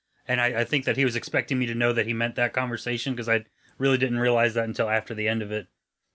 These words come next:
But, uh, no, that was a great scene, and, uh, you know, it, it takes a lot to get there. Um, so I guess we should start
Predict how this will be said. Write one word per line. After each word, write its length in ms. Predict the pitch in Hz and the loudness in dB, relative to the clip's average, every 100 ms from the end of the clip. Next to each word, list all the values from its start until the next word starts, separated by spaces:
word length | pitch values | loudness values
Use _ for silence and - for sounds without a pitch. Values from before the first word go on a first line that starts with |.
| - | 0
But, 240 | 107 - | 0 2
uh, 160 | 107 110 | 2 2
no, 200 | 170 151 | 4 4
that 60 | |
was 120 | 160 151 | 4 2
a 40 | |
great 220 | 139 135 | 2 0
scene, 400 | - 127 127 135 - | 0 2 2 0 -4
and, 320 | 117 113 113 | -2 0 2
uh, 200 | 113 113 | 4 4
you 80 | 123 | 2
know, 100 | 117 | 0
it, 100 | 113 | 0
it 120 | 110 | -2
takes 220 | 120 123 117 | -2 -2 2
a 20 | |
lot 200 | 113 110 | 0 0
to 100 | 107 | -4
get 240 | 110 113 | -2 -2
there. 320 | 113 110 104 _ _ _ _ _ - | 2 2 0 _ _ _ _ _ -6
Um, 380 | 104 107 107 | -2 -2 -4
so 100 | - | 0
I 40 | 143 | 0
guess 120 | 170 | 2
we 80 | 214 | 2
should 140 | 180 | 0
start 320 | - 165 170 | 2 0 0